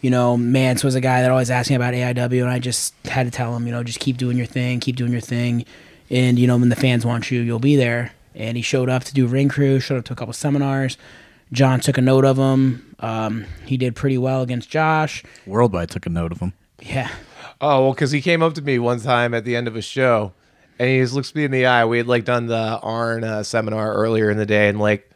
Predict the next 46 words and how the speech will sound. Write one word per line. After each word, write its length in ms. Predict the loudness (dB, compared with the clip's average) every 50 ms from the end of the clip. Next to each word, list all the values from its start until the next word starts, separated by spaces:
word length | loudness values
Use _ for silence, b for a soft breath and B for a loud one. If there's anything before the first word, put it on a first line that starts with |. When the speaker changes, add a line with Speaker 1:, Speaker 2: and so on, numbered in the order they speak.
| _ _ -6
Speaker 3:
I 60 | -2
think 100 | 0 2
I, 60 | 2
like, 160 | 2 2 0 -2
shook 100 | -2 -4
his 140 | -4 -2
hand, 280 | 2 2 2 2 2 0
but, 120 | -2 -2
like, 240 | 0 0 -2 -2 -2
you 80 | -2 -2
know, 100 | -2 0
we 180 | 0 -2 -2 -2
were 100 | -2 -2
just 120 | -4 -4
like, 200 | -4 -6 -4 -4
"Whatever." 440 | -4 -4 -2 -2 -4 -4 -6 -6 -6 _ 2
But 120 | 2 2
he 60 | 4
comes 180 | 4 2 2 0
up 60 | 0
to 40 | 0
me, 60 | 0
he's 120 | 0 0 2
like, 260 | 2 0 0 -2 _ b b b b b b b b b b b b b b -4
I'm 120 | -2 2
doing 220 | 2 2 2 2 0
shit, 260 | 0 -2 -2 -2 0
he's 180 | -2 -4 -2
doing 180 | -2 -2 -2 -2
shit. 160 | -2 0 0
He's 140 | 0 2 2
like, 180 | 0 0 0 -4 b b b b b b b b b b b b b b _ _ -20 _ _ _ _ _ _ -2
"Hey, 120 | 0 2
man, 180 | 4 4 4 4
you 100 | 4 4
wanna 140 | 4 2 2
tell 220 | 2 2 2 4
me 100 | 2 0
something?" 440 | 0 0 -2 -2 -2 -4 -10 -12 -10 -6
I 60 | -4
was 160 | -2 -2 -2 -2
like, 240 | -4 -4 -4 -2
"What's 160 | -4 -2 0 2
up?" 240 | 2 0 0 -4 _ -4
He's 160 | -2 2 4
like, 200 | 4 2 2